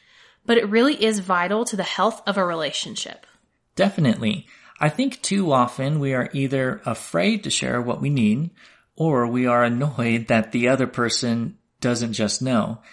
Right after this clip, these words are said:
Speaker 2: because we expect people to read our minds,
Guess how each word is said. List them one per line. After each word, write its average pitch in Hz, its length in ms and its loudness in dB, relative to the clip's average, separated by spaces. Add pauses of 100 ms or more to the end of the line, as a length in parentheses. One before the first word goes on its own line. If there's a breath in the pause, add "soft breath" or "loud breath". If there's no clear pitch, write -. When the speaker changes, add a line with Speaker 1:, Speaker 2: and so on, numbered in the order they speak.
(220 loud breath)
Speaker 2:
because 113 300 -4
we 113 140 0
expect - 480 -2
people 110 360 -2
to - 140 -6
read 107 140 2
our 107 100 4
minds, 147 520 0